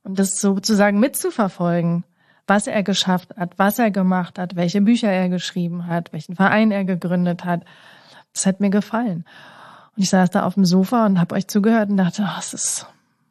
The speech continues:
auch die Folge hat mir sehr gut gefallen, weil sie halt anders war. Ja, wir sind sozusagen aus unserem Podcast-Studio rausgegangen und sind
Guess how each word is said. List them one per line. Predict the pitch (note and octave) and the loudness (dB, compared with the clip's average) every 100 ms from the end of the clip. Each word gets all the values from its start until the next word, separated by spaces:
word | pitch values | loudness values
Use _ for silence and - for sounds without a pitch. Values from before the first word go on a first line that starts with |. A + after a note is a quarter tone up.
| _ _ | _ _
auch | G3 G3 | -2 -2
die | - D4+ F4+ | 2 4 4
Folge | - G#3+ F#3 F3 | 2 -2 0 -2
hat | F3 F3+ | -4 -4
mir | F3 | -2
sehr | F3+ F3 | -2 -2
gut | E3+ E3+ | -4 -6
gefallen, | F3 F3+ E3 | -6 -2 0
weil | D#3+ E3 | 0 2
sie | F3+ | 4
halt | F#3 - | 2 2
anders | G3+ A3+ F3+ D#3+ - | 2 4 2 -2 -8
war. | D#3+ E3 - _ | -10 -10 -12 _
Ja, | G#3+ G3+ | -4 0
wir | F3 | 2
sind | F#3+ F#3 | 2 0
sozusagen | F3+ F3 F3 - | -2 -4 -6 -6
aus | F3+ | -10
unserem | - B3 A3+ A3 | -2 2 4 2
Podcast-Studio | G#3+ A3 - G#3 F#3+ - F#3+ F#3 | 0 -4 -2 -4 -4 -4 -4 -2
rausgegangen | E3+ F#3 G#3 A#3+ G#3+ G3+ G3+ | 0 0 0 -4 -2 -2 -2
und | G#3+ G3+ G3 | 0 0 2
sind | G3+ G#3 G3+ | 2 2 0